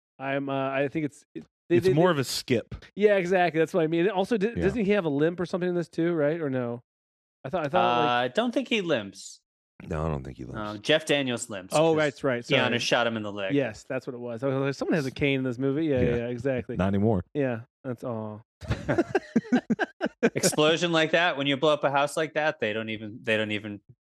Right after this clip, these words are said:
Speaker 3: they don't even count the body parts.
Speaker 1: I mean, what a cool way to die, though. Like, hey, how'd Grandpa die? Oh, they, <laughs> some terrorist blew up his house. Like, whoa, what?
Speaker 2: <laughs>
Speaker 1: That's cool. That's, that's not the worst. Also, then you don't have to, like, be in their house and you're like, "Oh, Grandpa died here." Like, nope,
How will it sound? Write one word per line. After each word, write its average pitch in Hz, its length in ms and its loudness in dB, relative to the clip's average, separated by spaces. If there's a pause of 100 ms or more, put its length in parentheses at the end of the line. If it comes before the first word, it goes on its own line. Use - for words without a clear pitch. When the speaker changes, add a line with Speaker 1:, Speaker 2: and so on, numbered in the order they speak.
(140)
Speaker 3:
they 110 80 -4
don't 110 140 -4
even 110 160 -8
count 107 220 -4
the - 40 -8
body 98 220 -6
parts. - 400 -10
Speaker 1:
I 190 80 4
mean, 180 120 2
what 311 120 -2
a 196 60 -2
cool 190 300 2
way 156 120 2
to 139 100 -2
die, 131 380 0
though. 127 320 -2
Like, 147 180 2
hey, 170 220 2
how'd 196 220 0
Grandpa 156 480 4
die? 139 260 2
Oh, 156 220 4
they, 160 140 2
<laughs> - 0 -
some - 360 -2
terrorist 165 420 2
blew 156 240 4
up 147 80 -2
his 127 120 -4
house. 135 360 0
Like, 139 100 -4
whoa, 233 500 2 (140)
what? 240 440 0 (300)
Speaker 2:
<laughs> - 280 -20
Speaker 1:
That's 202 280 2
cool. 127 600 -2
That's, 175 220 0
that's 175 300 0
not 165 100 2
the 131 120 0
worst. 131 460 -4 (360)
Also, 214 200 4
then 196 140 4
you 214 80 0
don't 208 80 6
have 190 80 0
to, 180 80 2
like, 156 220 2
be 143 140 4
in 151 60 2
their 143 140 2
house 131 400 0
and 151 100 -2
you're 156 120 0
like, 175 160 -2
"Oh, 208 180 4
Grandpa 175 280 0
died 185 340 2
here." 139 180 0
Like, 135 180 -2
nope, 185 220 4